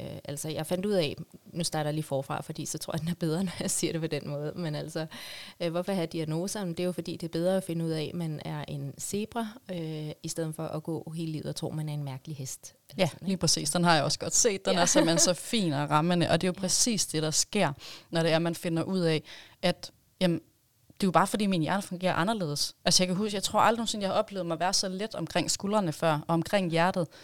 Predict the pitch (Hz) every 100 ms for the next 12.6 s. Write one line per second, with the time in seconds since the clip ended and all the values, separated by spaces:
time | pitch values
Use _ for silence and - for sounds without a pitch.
0 | - - 180 165 - 170 160 175 175 180
1 | 160 160 - - 165 160 165 165 180 156
2 | 156 156 202 156 - 135 139 - 160 156
3 | - - 165 156 - - - 175 156 151
4 | - 151 - 170 156 151 160 151 - 175
5 | 147 - - - - 185 156 - 165 156
6 | 147 143 - 165 185 160 185 185 170 160
7 | 156 160 175 214 202 180 180 180 151 143
8 | - - - - - 185 - 220 226 -
9 | 170 202 151 143 147 - 151 147 135 -
10 | 139 139 - - - _ - - - -
11 | 180 220 214 170 175 185 160 - 208 165
12 | 156 160 135 - -